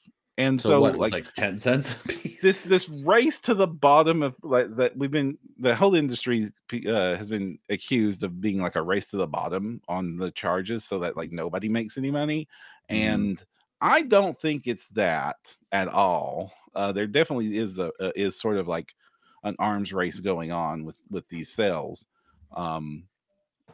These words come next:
Speaker 1: but I believe these companies are making a lot of money <laughs> actually from
Speaker 2: Well,
Speaker 1: them.
Speaker 2: f-, I only have my own experience to compare this to.
Speaker 1: Uh-huh.
Speaker 2: And,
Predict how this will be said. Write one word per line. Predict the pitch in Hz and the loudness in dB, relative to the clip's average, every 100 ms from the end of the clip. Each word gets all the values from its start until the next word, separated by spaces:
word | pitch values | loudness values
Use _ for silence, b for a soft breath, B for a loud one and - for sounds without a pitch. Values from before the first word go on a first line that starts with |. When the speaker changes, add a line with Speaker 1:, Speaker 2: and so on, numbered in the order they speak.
| _ _ _ _ _ | _ _ _ _ _
Speaker 1:
but | 117 101 131 | -8 0 4
I | 170 | 4
believe | 233 180 160 160 113 | 4 2 2 0 -2
these | 104 226 | -2 -4
companies | - 117 98 95 82 | -2 -2 -2 -4 -4
are | 85 | -4
making | 92 104 92 76 | -4 -4 -8 -8
a | |
lot | 76 76 | -6 -6
of | 82 | -4
money | 101 82 82 | -4 -6 -4
<laughs> | 71 | -6
actually | 98 - 107 90 | -6 -4 -2 -4
from | 87 95 | -6 2
Speaker 2:
Well, | 196 214 208 | 4 4 -2
Speaker 1:
them. | |
Speaker 2:
f-, | - - _ _ - - | -8 -20 _ _ -14 2
I | 156 | 6
only | 220 208 | 6 6
have | 160 131 | 6 6
my | 104 | 4
own | 90 | 0
experience | - - 78 - | -4 -4 -4 -6
to | |
compare | - 78 71 | -10 -8 -8
this | 69 69 - | -8 -8 -8
to. | - 73 | -8 -6
Speaker 1:
Uh-huh. | 120 107 | -4 0
Speaker 2:
And, | 113 85 87 | 0 -2 -8